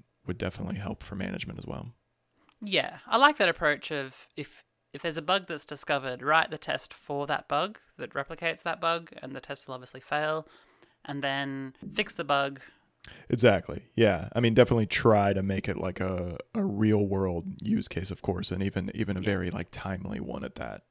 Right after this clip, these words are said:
Speaker 1: So, so I think, I think that's probably the business, um, buy-in, l-,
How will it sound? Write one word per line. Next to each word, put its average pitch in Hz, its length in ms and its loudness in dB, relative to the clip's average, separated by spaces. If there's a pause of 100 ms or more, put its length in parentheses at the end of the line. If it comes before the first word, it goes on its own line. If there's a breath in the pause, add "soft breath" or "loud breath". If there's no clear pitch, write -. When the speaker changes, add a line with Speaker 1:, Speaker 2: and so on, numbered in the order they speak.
(160)
Speaker 1:
So, - 320 -6 (760 loud breath)
so 190 140 8
I - 20 10
think, 277 280 2
I 160 60 6
think 208 180 4
that's 131 200 2
probably 107 420 6
the 113 220 0
business, 101 640 0 (180)
um, 98 460 0 (140)
buy-in, 92 600 0 (400)
l-, - 100 -16